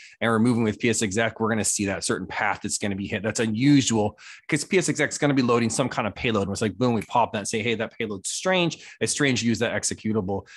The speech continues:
Um, and then a, unusual interactive traffic from external endpoint. Once I get P S exec loaded, usually I'm gonna have to call home. There's gonna be some external, I have to get out some way. And so the external endpoint, you know, gone are the days that Geomat matters, those type of things. Like I'm gonna try to hide in like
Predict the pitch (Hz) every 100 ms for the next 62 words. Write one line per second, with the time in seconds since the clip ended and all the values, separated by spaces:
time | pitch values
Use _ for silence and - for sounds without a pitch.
0 | - - 143 139 147 156 139 147 151 170
1 | 160 170 143 143 139 107 - 131 135 120
2 | - 110 - 127 117 135 131 127 165 202
3 | 165 - 143 127 110 123 113 127 131 107
4 | 139 156 135 120 117 113 - 117 101 156
5 | 147 107 120 107 190 180 - 160 208 -
6 | - 170 202 165 143 - 120 - - 127
7 | 120 147 156 143 135 113 - 165 143 101
8 | 131 131 180 185 - - - - 151 156
9 | 180 180 135 131 113 98 - 120 117 113
10 | 101 107 110 104 110 - 123 120 127 117
11 | 110 87 - - - 151 175 151 160 135
12 | 113 131 139 123 113 101 90